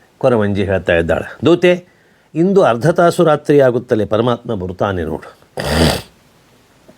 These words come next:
ಭಾಗವತ ಯವ್ವ ಹಿಂಗೆ ಹೇಳಿದ್ರೆ ನಮ್ಗೆ ಹೆಂಗೆ ಖಾತ್ರಿ ಆಗ್ಬೇಕ್ರಿ? ಕುರುವಂಜಿ, "ದೂತೆ, ಮತ್ತೆ ಹೆಂಗೆ ಹೇಳಬೇಕು?" ಭಾಗವತ, "ಆಣಿ ಮಾಡಿ ಹೇಳಿದ್ರೆ ನಮಗೆ ಖಾತ್ರಿ ಆಗ್ತದ್ರವ್ವ." ಈ ಆಣಿ ಅನ್ನೋ ಶಬ್ದ ಎಷ್ಟು ಸಲ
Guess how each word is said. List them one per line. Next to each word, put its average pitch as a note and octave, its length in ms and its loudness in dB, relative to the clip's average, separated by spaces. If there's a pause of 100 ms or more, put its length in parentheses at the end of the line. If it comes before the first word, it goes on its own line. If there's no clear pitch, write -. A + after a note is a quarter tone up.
(640)
ಭಾಗವತ C3 320 2
ಯವ್ವ C3+ 300 4
ಹಿಂಗೆ C#3 240 0
ಹೇಳಿದ್ರೆ C#3+ 240 2
ನಮ್ಗೆ G2 120 -4
ಹೆಂಗೆ B2 140 -2
ಖಾತ್ರಿ G#2+ 320 -4
ಆಗ್ಬೇಕ್ರಿ? E2+ 460 -6 (580)
ಕುರುವಂಜಿ, F#2+ 440 0 (420)
"ದೂತೆ, F#3 420 2 (240)
ಮತ್ತೆ C#3+ 180 -8
ಹೆಂಗೆ C3+ 220 0
ಹೇಳಬೇಕು?" F2 580 -2 (840)
ಭಾಗವತ, A2+ 300 0 (680)
"ಆಣಿ F3 460 2
ಮಾಡಿ D#3 340 2
ಹೇಳಿದ್ರೆ B2+ 400 2
ನಮಗೆ G2+ 280 -4
ಖಾತ್ರಿ G#2+ 380 -2
ಆಗ್ತದ್ರವ್ವ." F2+ 580 -8 (1040)
ಈ F#3 80 6
ಆಣಿ G#3+ 400 2
ಅನ್ನೋ F#3+ 220 2
ಶಬ್ದ D#3 280 -2
ಎಷ್ಟು D3+ 340 0
ಸಲ D#3+ 200 0